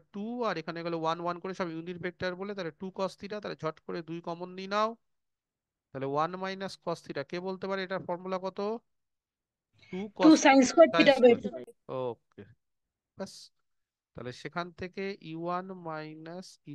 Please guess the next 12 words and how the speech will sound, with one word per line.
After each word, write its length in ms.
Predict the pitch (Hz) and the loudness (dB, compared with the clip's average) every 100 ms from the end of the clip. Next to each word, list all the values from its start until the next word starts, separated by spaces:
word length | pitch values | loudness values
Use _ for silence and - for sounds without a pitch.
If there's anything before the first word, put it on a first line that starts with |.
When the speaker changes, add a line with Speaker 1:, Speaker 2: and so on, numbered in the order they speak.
| - | -16
Speaker 1:
টু, 80 | 117 | -10
হ্যাঁ, 140 | 160 226 127 | -10 -8 -10
যেটা 140 | 143 135 | -10 -8
দেখাতে 240 | 143 156 160 | -6 -6 -6
বলেছি 240 | 170 175 196 | -8 -8 -8
সেটা 140 | 165 - | -10 -4
প্লাস 220 | 160 208 165 | -2 -2 -4
বলে 160 | 147 135 | -6 -6
আমরা 120 | 156 - | -8 -4
প্লাস 200 | 135 - - | -4 -4 -14
নিলাম। 200 | 101 92 _ _ _ _ _ _ _ _ _ _ _ _ _ _ _ _ _ _ _ _ _ _ _ _ _ - | -16 -16 _ _ _ _ _ _ _ _ _ _ _ _ _ _ _ _ _ _ _ _ _ _ _ _ _ -4
ওকে, 180 | 202 | -4